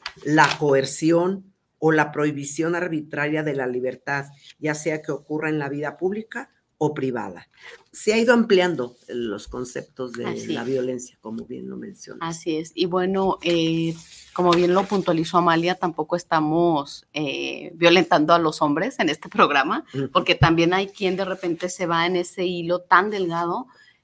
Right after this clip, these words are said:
Speaker 2: en donde sucede esto, ¿no? Y que además también cuando hay este tipo de movimientos, de reuniones y demás,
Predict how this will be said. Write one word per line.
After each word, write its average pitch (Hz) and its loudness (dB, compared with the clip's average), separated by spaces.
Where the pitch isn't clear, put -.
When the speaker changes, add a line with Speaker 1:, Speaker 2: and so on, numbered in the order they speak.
Speaker 2:
en 165 -2
donde 147 -6
sucede 175 0
esto, 147 -4
¿no? 139 -6
Y 190 -2
que 196 4
además 180 4
también 202 0
cuando 180 0
hay 175 2
este 190 -4
tipo 190 -4
de 196 0
movimientos, 156 0
de 196 0
reuniones 156 -2
y 151 -2
demás, 156 -2